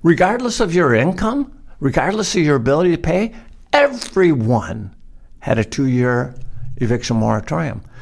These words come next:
Yet the landlords still had to pay their property taxes, still had to make the mortgage payments, still had to maintain the properties.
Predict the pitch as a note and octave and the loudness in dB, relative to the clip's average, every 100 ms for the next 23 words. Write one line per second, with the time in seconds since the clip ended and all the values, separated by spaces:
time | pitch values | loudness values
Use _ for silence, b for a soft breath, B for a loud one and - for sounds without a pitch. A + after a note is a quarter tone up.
0 | B B - B2+ B2 G2 F2 G#2 D3 D#3 | B B -6 -2 0 0 0 0 2 2
1 | A2+ - - G2 A2+ - B2+ B2+ C3+ D3 | 0 0 -4 0 0 0 0 0 0 -2
2 | F3+ D#3 B2 B2 G#2 - C3 - - G2 | -2 -4 -2 -2 -4 -6 -10 -6 -2 0
3 | G#2 B2 C3 C3+ D3 E3+ E3 - A#2+ A2 | 2 0 0 2 2 2 -2 -2 -2 0
4 | C3+ C3+ - G#2+ G#2 B2+ A#2+ B2+ C3+ C3 | -2 -6 -4 0 2 2 2 2 2 0
5 | C#3 C3+ C3 D3+ E3 C#3 B2+ | 0 -2 -2 -2 -2 -4 -6